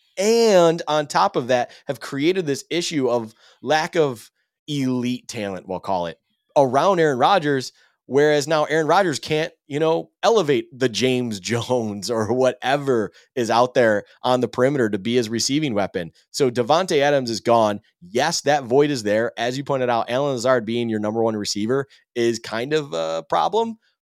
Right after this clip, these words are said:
but now Aaron Rodgers can't really elevate things, and that brings other defenses up and not really have to respect the run as much as I think they hoped going into this year. And Aaron Jones and A J Dillon aren't able to be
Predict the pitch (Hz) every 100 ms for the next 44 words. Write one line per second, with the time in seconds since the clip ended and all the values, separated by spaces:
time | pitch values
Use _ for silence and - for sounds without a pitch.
0 | _ 170 170 - _ _ _ 110 151 175
1 | 165 160 131 127 143 123 - 135 127 113
2 | 113 139 120 113 107 101 - 113 107 131
3 | - 147 143 127 - 127 147 113 110 110
4 | 110 104 87 - 131 - - 110 101 113
5 | - 131 127 107 113 - 117 101 - 110
6 | - 87 92 160 180 120 101 - - -
7 | 123 107 131 135 117 98 - 90 107 92
8 | - 120 113 - 110 104 98 92 90 87
9 | 123 170 143 117 - - - 110 135 151
10 | 131 120 151 151 131 113 127 135 127 107
11 | 151 135 123 123 131 - 135 156 139 113
12 | 117 117